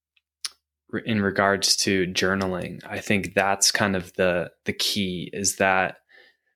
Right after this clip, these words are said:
like, the journal, that's your safe space. That's the non-judgment. That's the, you know, this, the place where you, you dump it all out there and you sort through your thoughts and, and you don't have to worry about anyone seeing it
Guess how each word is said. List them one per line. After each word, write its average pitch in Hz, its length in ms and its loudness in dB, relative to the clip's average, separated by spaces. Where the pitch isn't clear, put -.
like, 98 160 -6
the 113 100 4
journal, 104 540 4
that's 104 340 2
your 104 100 2
safe 82 320 -2
space. - 600 -4
That's - 580 2
the 110 80 0
non-judgment. 95 1120 2
That's - 420 0
the, 92 560 -6
you 98 160 -10
know, 82 340 -12
this, - 180 2
the - 200 -2
place 101 400 2
where 95 80 4
you, 92 300 0
you 92 180 -6
dump 101 380 2
it 98 80 2
all 90 180 4
out 92 260 2
there 92 180 -2
and 85 120 -8
you 90 80 -4
sort 101 300 4
through 98 120 2
your 90 140 2
thoughts 90 540 0
and, 92 260 -4
and 95 400 -8
you 104 140 0
don't 95 120 4
have 92 120 2
to 90 100 -4
worry 90 240 0
about 92 400 -4
anyone 92 380 -2
seeing 95 420 0
it 98 240 -8